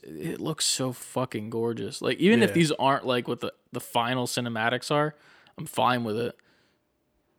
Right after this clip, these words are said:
Speaker 1: That's Wonder Woman, right? Or no?
Speaker 2: Nah, that wasn't.
Speaker 1: We don't see who
Speaker 2: You
Speaker 1: it
Speaker 2: don't
Speaker 1: is.
Speaker 2: see her. You just see the, um,
Speaker 1: The
Speaker 2: the
Speaker 1: sword.
Speaker 2: lasso.
Speaker 1: But that was a sword, right?
Speaker 2: Oh,
Speaker 1: there
Speaker 2: well,
Speaker 1: that
Speaker 2: then
Speaker 1: goes
Speaker 2: that,
Speaker 1: through that.
Speaker 2: I
Speaker 1: That's
Speaker 2: know
Speaker 1: why
Speaker 2: later on you see her,
Speaker 1: Yeah.
Speaker 2: uh, thing.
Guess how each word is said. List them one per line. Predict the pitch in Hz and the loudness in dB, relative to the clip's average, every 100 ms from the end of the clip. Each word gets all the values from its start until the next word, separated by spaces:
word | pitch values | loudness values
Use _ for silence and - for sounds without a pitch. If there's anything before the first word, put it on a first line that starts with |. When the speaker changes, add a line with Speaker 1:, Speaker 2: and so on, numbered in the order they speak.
| _ _ _ _ _ _ _ _ - | _ _ _ _ _ _ _ _ -8
Speaker 1:
That's | 147 185 - | -6 -4 -2
Wonder | 127 117 | -2 -2
Woman, | 98 76 | -4 -6
right? | 90 123 147 | -8 -8 -8
Or | - | -10
no? | 110 120 139 _ _ _ _ _ _ _ _ - | -10 -12 -14 _ _ _ _ _ _ _ _ -4
Speaker 2:
Nah, | 131 101 92 | -2 -2 -6
that | 104 101 | -12 -12
wasn't. | 92 104 - _ _ _ _ _ _ _ _ _ _ | -12 -14 -18 _ _ _ _ _ _ _ _ _ _
Speaker 1:
We | 147 156 | 4 4
don't | 143 | 4
see | - - | 2 2
who | 147 | 6
Speaker 2:
You | 151 | 6
Speaker 1:
it | |
Speaker 2:
don't | 160 | 6
Speaker 1:
is. | 139 | 6
Speaker 2:
see | 180 | 6
her. | 143 | 6
You | 127 | 6
just | 135 131 | 2 2
see | 143 | 4
the, | 123 120 | 4 2
um, | 120 110 104 104 | 0 -2 -4 -4
Speaker 1:
The | 117 | 2
Speaker 2:
the | |
Speaker 1:
sword. | 117 123 | 4 4
Speaker 2:
lasso. | 107 101 101 - _ _ _ _ _ _ | 2 -2 -8 -18 _ _ _ _ _ _
Speaker 1:
But | 147 | 4
that | 156 | 6
was | 160 151 | 6 2
a | |
sword, | 120 - 160 143 | 0 2 4 4
right? | 110 | 4
Speaker 2:
Oh, | 180 151 | 6 6
Speaker 1:
there | 120 | 6
Speaker 2:
well, | 113 | 4
Speaker 1:
that | |
Speaker 2:
then | 117 | 2
Speaker 1:
goes | 120 | 2
Speaker 2:
that, | 127 | 2
Speaker 1:
through | 131 120 | 0 -4
that. | 123 110 - | -4 -6 4
Speaker 2:
I | |
Speaker 1:
That's | 170 | 6
Speaker 2:
know | 196 | 8
Speaker 1:
why | 170 | 8
Speaker 2:
later | 175 151 | 8 8
on | 156 165 | 8 6
you | 135 | 4
see | - - | 0 -2
her, | 143 | 4
Speaker 1:
Yeah. | 127 127 | 6 6
Speaker 2:
uh, | 117 110 104 | 4 0 -4
thing. | - 113 101 | -4 -6 -6